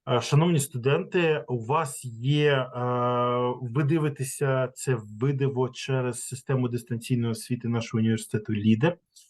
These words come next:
у середовищі Moodle, і у вас є можливість завжди поставити питання до наших гостьових лекторів або ж безпосередньо у чаті під цим видивом,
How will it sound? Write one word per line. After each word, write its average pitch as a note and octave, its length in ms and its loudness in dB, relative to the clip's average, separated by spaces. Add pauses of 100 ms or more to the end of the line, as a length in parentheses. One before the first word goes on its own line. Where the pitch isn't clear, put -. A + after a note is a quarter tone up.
(200)
у C3 80 0
середовищі C3 680 4
Moodle, B2 360 2 (260)
і D3+ 100 2
у D3 60 6
вас G3 300 4
є E3 80 6
можливість D3+ 720 2
завжди D#3+ 500 0
поставити D3+ 640 -2
питання C#3+ 760 2
до A#2+ 200 0
наших B2 400 0
гостьових A2+ 520 -4
лекторів C#3 640 4
або C#3 480 6
ж C#3 120 -4
безпосередньо C3 720 2
у B2 160 -4
чаті D3 360 -2
під F#3+ 200 -12
цим A3 240 4
видивом, A3 500 4